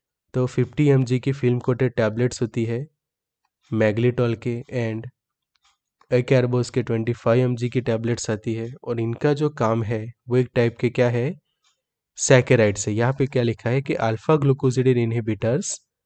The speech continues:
are saccharides, और वो एक्ट होते हैं as a competitive inhibitor of enzymes needed to digest carbohydrate।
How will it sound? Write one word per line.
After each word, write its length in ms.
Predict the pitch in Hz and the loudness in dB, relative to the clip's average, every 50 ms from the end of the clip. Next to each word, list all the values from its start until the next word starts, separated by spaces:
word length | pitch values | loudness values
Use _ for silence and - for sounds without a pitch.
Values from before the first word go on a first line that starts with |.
| _ _ _ - - | _ _ _ -6 -2
are 320 | - 220 214 - 131 190 202 _ _ _ _ _ _ _ _ _ _ _ _ _ _ _ _ - - _ - | 0 0 0 0 -4 -6 -8 _ _ _ _ _ _ _ _ _ _ _ _ _ _ _ _ -20 -20 _ -8
saccharides, 840 | - - - 113 110 107 - 135 131 139 156 170 175 - - - - _ _ _ _ _ _ _ _ _ _ _ _ _ - - | -6 0 2 2 0 2 2 2 4 4 2 0 -2 -8 -14 -16 -16 _ _ _ _ _ _ _ _ _ _ _ _ _ -8 -4
और 180 | 123 123 120 | -4 -4 -4
वो 420 | 113 110 113 123 147 175 202 - - _ | -4 -6 -2 0 2 2 0 -2 -4 _
एक्ट 300 | 131 135 131 127 - - | 0 0 0 0 -2 -6
होते 340 | 123 123 117 110 - 127 113 | -4 -4 -4 -2 -2 -4 -2
हैं 100 | 123 123 - 113 110 | -2 -2 -2 -2 -4
as 120 | 104 117 | -4 -4
a 60 | 113 110 _ - | -6 -6 _ -4
competitive 760 | 110 107 110 117 - - 185 180 - 160 143 160 151 151 151 - | -4 -2 -2 -2 0 0 0 2 2 -2 0 0 -2 -2 -2 -2
inhibitor 720 | - 127 120 117 120 117 110 113 107 - 120 110 110 110 - _ _ - | -4 -2 -2 0 0 0 0 -2 -4 -2 -4 -4 -4 -6 -10 _ _ -2
of 300 | 123 117 113 110 110 110 - - _ _ _ _ _ _ _ _ _ _ _ _ _ _ _ _ _ _ _ | 0 0 2 0 -2 -6 -10 -20 _ _ _ _ _ _ _ _ _ _ _ _ _ _ _ _ _ _ _
enzymes 840 | 127 123 123 131 131 123 147 139 123 110 107 117 120 - - - - _ _ _ _ _ _ _ _ | 2 2 2 2 4 4 4 4 4 2 0 -4 -6 -6 -8 -8 -10 _ _ _ _ _ _ _ _
needed 520 | - 113 113 117 120 127 139 170 170 165 170 - | -2 0 4 4 4 6 6 4 4 2 2 -2
to 100 | 143 117 | -2 0
digest 680 | 113 107 107 104 101 - 110 107 104 107 - - _ - _ _ _ _ _ _ _ _ _ _ _ _ _ _ _ _ _ _ _ _ | 0 -2 -2 -4 -2 -2 -2 -2 -2 -6 -8 -12 _ -18 _ _ _ _ _ _ _ _ _ _ _ _ _ _ _ _ _ _ _ _
carbohydrate। 960 | - 120 117 113 113 110 117 117 107 110 104 104 107 117 107 107 104 104 _ | 4 4 4 4 2 0 0 0 0 0 -2 -4 -6 -8 -8 -8 -8 -12 _